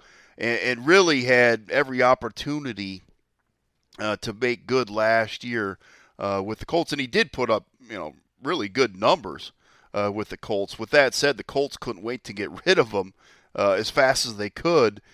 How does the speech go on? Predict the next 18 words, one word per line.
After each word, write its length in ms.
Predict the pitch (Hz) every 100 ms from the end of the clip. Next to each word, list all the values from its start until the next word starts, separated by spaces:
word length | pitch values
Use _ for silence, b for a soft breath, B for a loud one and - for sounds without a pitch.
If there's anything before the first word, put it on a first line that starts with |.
| b b
as 180 | 110 107
soon 200 | - 151
as 100 | 117
the 80 | 104
season 400 | 98 135 113 104
was 160 | 92 92
over. 440 | 104 101 90 90
So, 280 | 92 110 104
again, 300 | 107 127 117
just 260 | 104 107 -
big 180 | 143 117
red 260 | 113 110
flags. 520 | - 107 104 104 104 95
He's 160 | 92
not 180 | 120 117
an 100 | 104
accurate 540 | 107 110 110 107 87
guy. 420 | 101 101 101 101